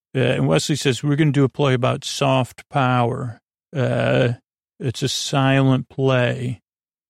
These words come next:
And Harry goes, "I like working with the wood, but I also wanna give my dad a dolphin.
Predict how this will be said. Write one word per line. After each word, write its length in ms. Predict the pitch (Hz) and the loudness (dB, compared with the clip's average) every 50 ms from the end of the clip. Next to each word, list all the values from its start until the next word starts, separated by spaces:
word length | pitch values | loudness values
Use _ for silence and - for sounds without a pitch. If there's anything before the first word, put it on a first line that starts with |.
| _ _ _ _ _ _ _ _ - | _ _ _ _ _ _ _ _ 0
And 300 | 131 131 127 123 120 113 | 2 2 4 4 2 2
Harry 180 | 131 156 151 | 2 2 2
goes, 220 | 127 135 127 - - | 2 0 0 0 -2
"I 100 | 143 143 | -2 -2
like 320 | 156 151 156 151 139 - | 0 2 2 0 0 2
working 320 | 147 147 143 131 - 151 | 2 2 2 2 2 0
with 140 | 135 127 - | 0 0 -2
the 80 | - 135 | -4 -4
wood, 500 | 123 131 135 139 135 127 120 117 127 127 | -2 0 2 4 4 4 2 0 -2 -4
but 160 | 131 123 123 | -4 -2 0
I 80 | 131 131 | 0 0
also 260 | 127 127 - - 143 | 0 0 0 0 0
wanna 160 | 131 123 120 | 2 2 2
give 200 | 117 - 127 127 | 2 0 2 2
my 140 | 127 117 117 | 2 2 0
dad 340 | 117 123 120 123 123 120 123 | 2 2 2 4 2 2 0
a 40 | |
dolphin. 1000 | 131 127 123 127 127 127 127 127 120 - - - 123 120 120 127 131 131 123 | -2 -2 0 2 4 4 4 2 2 -2 -6 -6 -6 -6 -4 -4 -4 -4 -6